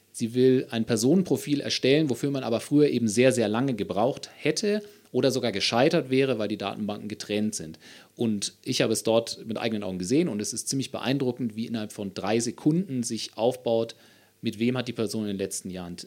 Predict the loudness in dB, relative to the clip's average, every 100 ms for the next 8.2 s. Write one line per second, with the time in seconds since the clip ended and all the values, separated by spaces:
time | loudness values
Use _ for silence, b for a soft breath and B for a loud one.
0 | -12 -10 -10 -12 -12 -12 -6 -2 -2 -4
1 | -4 -4 -2 -2 -2 -2 -4 -4 -6 -8
2 | b b b b -6 -2 -2 -4 -6 -8
3 | -4 -4 -2 -2 -4 -6 -8 -8 -2 -2
4 | -2 -6 -6 2 8 8 8 4 4 4
5 | 2 2 -4 -6 -2 -2 0 0 2 6
6 | 6 6 2 -2 -2 -2 0 0 0 0
7 | 0 0 0 -4 -6 -4 0 2 2 2
8 | 0